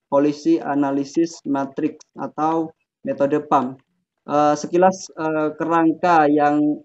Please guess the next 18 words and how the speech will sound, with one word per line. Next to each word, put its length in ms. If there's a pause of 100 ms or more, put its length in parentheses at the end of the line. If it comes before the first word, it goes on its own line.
(240)
kemungkinan 560
akan 160
dipakai, 640 (320)
gambarannya 560
adalah 320
seperti 400
ini, 160
bahwa 400 (320)
Indonesia 480
sebagai 400
produsen 640
padi 320
organik 560 (400)
kemudian 400
akan, 300 (260)
eh, 560
menurunkan 480
lagi 560